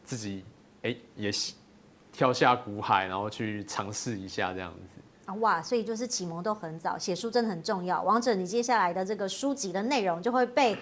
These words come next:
Speaker 2: 下一个承接者来接受启发，然后就会说：“哎，我看了书的内容，有哪些观念值得大家来分享？”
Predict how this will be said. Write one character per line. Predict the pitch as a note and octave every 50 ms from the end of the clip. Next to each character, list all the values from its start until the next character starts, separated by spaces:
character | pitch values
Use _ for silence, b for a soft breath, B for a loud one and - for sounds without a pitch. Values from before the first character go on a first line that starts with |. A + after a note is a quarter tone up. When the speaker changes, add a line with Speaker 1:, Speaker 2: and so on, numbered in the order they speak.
| B B B B -
Speaker 2:
下 | - - F#4 E4 D4 C#4
一 | C4+ C4+
个 | G#3+ - G#3
承 | G3+ - A3 G#3 G#3
接 | G#3+ A#3 B3 B3
者 | A#3+ - G3 E3 D#3+
来 | E3 D#3+ E3 E3+ F3
接 | F3+ A#3+ A#3+
受 | A#3+ C4+ A#3
启 | G3 F#3+ - - D3
发， | C3+ F#3+ F#3 F#3+
然 | F#3+
后 | F#3 A3+
就 | A3+ A3+
会 | A#3+
说 | A3 A#3+ B3
：“哎， | - C#4 D4+
我 | C#4 A#3+
看 | A3+ C4+ F#4 E4 D#4
了 | C#4 C4+
书 | C4+ - E4 E4 E4+
的 | - D#4+ C4+
内 | C#4+ F4 G4+ F#4 C#4+ A#3
容， | G#3 F#3 F3+ F#3+ G3 B B B -
有 | G#3+
哪 | A3+ A#3 G3+ G3+
些 | A#3 B3
观 | A#3+ B3 B3 A#3 A#3+
念 | B3+ A3+ G#3
值 | G#3 G3 F#3+
得 | E3+ F#3+ F#3+
大 | G3+ G3
家 | G3 G3+ F#3+
来 | F#3 E3+ D#3+
分 | D#3+ - - D#3+ D3+ D3+
享？” | D#3+ - -